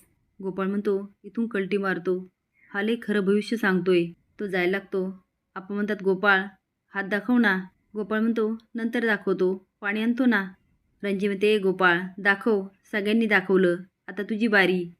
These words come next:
गोपाळ म्हणतो, "हो, पाणी आणतो आणि नंतर दाखवतो." इकडे पोरं गोपाळची बॅग बाहेर आणतात आणि घोडाघोडा करत असतात. हौसा म्हणते, "ए, मला बसू दे."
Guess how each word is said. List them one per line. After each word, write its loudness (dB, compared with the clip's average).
गोपाळ -2
म्हणतो, -2
"हो, 2
पाणी -2
आणतो -2
आणि -2
नंतर 0
दाखवतो." -2
इकडे -6
पोरं -2
गोपाळची -6
बॅग -2
बाहेर 0
आणतात 0
आणि -8
घोडाघोडा -2
करत -2
असतात. 0
हौसा -6
म्हणते, -2
"ए, -4
मला -8
बसू -6
दे." 0